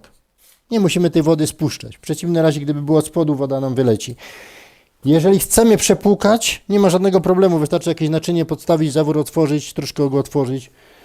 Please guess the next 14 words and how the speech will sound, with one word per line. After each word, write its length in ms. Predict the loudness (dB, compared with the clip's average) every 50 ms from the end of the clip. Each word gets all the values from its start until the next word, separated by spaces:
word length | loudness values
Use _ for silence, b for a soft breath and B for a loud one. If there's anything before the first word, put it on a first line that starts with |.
| b b b -6
Brud 200 | -4 -4 -2 -2
nam 160 | -2 -2 -2
wyjdzie 260 | -2 -2 -2 -2 -4
na 160 | -2 -4 -2
zewnątrz. 500 | 0 0 0 0 0 -4 -4 -6 -8 -12 b b b b b b b b -6
I 120 | -6 -6 -2
też 480 | 0 0 0 0 -2 -4 -8 -10 -6 -4 -2 -2 0
jest 380 | 0 0 0 -2 -2 -6 -12 -4
to, 640 | 0 2 4 4 4 4 4 2 2 2 0 -2 -4 -4
uważam, 640 | -2 0 0 0 0 0 -2 -4 -4 -4 -4 -4
nieco 240 | -4 -4 -2 -2 0
lepsze 260 | 0 0 0 -2 -2
rozwiązanie. 480 | -2 0 0 0 0 2 2 2 0 0
Stosowałem, 800 | 0 0 0 2 2 4 4 4 4 6 6 4 4 4 2 -2